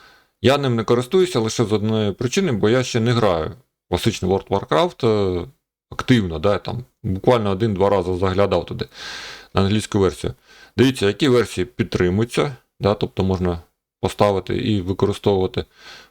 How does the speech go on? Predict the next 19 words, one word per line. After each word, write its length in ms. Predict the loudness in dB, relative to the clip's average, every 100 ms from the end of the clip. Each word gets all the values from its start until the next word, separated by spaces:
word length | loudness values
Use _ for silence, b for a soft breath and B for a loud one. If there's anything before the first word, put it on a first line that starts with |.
| _
Плюс, 360 | 2 2 2
е, 280 | 2 2 2 -2 _ _ _ _ _ _ _ _ _ _ -12 2
теж 260 | 2 2
він 120 | -2 2
доволі 260 | 2 4
популярний, 540 | 2 2 2 2 0 -2
сорок 320 | 0 0 -2
дві 120 | -6
тисячі 360 | -4 -4 -2 0
завантажень. 600 | 2 0 -2 -8 -8 -14 _ _ _ _ _ _ _
Я 140 | 2 2
вважаю, 360 | 4 2 2
що 180 | 0 0
на 100 | -2
цьому 280 | 2 0 2
ми 260 | 0 0 0
можемо 440 | 0 0 0 -2
закінчувати 580 | -2 -4 -6 -4 -4 0
наш 280 | 0 -2